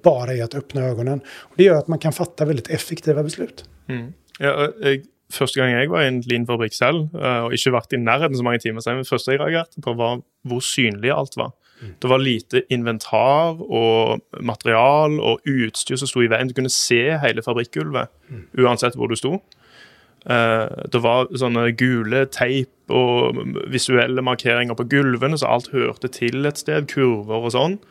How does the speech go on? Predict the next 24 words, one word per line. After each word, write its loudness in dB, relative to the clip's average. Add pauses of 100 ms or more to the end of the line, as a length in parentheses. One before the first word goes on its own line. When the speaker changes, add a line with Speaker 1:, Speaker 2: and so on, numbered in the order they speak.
(460)
Speaker 2:
Og -2
det 6
var 6 (120)
veldig 0
mye 0
informasjon -4
på -2
veggene, 2 (300)
og 2
veldig 4
sånn 2
lettlest -2
med -6
trafikklys -4
og -4
sånne -8
ting. -6 (600)
Er 0
dette -2
typiske -4
kjennetegn -4
fra -4
en -14 (140)
lean -6